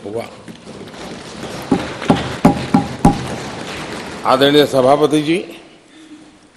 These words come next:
मैं एक बात के लिए आपका विशेष अभिनंदन करना चाहता हूं।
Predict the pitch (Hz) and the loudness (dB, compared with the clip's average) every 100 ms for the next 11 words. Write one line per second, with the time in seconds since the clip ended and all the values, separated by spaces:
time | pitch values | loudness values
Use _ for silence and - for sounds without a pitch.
0 | _ - _ _ _ - - 110 127 156 | _ -20 _ _ _ -20 -18 -4 2 2
1 | 147 160 170 175 180 165 151 - 143 123 | 2 0 -2 0 0 2 0 0 -4 -2
2 | 180 190 135 117 117 156 165 131 117 113 | -4 -4 -4 -4 -4 -4 -4 -6 -6 -6
3 | 117 120 117 131 135 175 - - | -8 -8 -8 -8 -10 -12 -18 -20